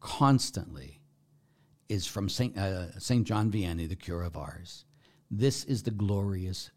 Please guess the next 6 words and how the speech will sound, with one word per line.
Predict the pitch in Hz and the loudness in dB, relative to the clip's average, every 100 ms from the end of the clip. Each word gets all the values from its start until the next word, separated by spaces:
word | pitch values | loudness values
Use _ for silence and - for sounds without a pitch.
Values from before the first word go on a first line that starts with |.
| 87 | -6
duty | 85 80 80 80 | -4 -4 -6 -8
of | 82 76 | -8 -6
man, | 76 69 64 87 - _ _ _ _ _ _ _ _ | -6 -6 -10 -16 -20 _ _ _ _ _ _ _ _
that | - - | -4 0
you | 170 | 0
pray | - - 87 78 73 | -2 -4 -2 -4 -8